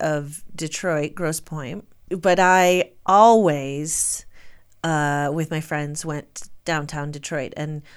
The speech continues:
I don't know if you've ever been to Detroit, but there's a real line that you cross, you know, from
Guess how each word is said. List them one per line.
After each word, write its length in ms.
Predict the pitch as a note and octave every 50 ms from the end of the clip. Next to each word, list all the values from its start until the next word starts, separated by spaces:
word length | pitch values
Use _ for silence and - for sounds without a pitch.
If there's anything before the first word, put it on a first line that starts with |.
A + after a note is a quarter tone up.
| - -
I 60 | - F3
don't 100 | F3+ F3
know 60 | E3
if 100 | D#3 F#3+
you've 120 | F3+ D#3
ever 160 | E3 D3+ D#3
been 220 | D3 D3+ F3 F#3 F#3
to 100 | F3 E3
Detroit, 360 | D#3+ D3+ - - E3 C#3+ -
but 80 | D#3 D#3
there's 180 | D#3 D3+ D3
a 60 | D#3
real 280 | D3+ D3+ E3 D#3+ D3+ D3
line 640 | C#3+ C#3+ D3 D3 D3 D3+ F#3 E3 C#3+ C3+ G#2 - D#2+
that 180 | G2+ D3 - -
you 100 | D#3 C#3+
cross, 520 | - - D#3 G#2 - - C#3 - - -
you 100 | D#3+ D#3+
know, 160 | D3+ C#3+ C#3+
from 480 | C#3+ - - E3 D3 C#3+ C#3+ D3 D3 C#3+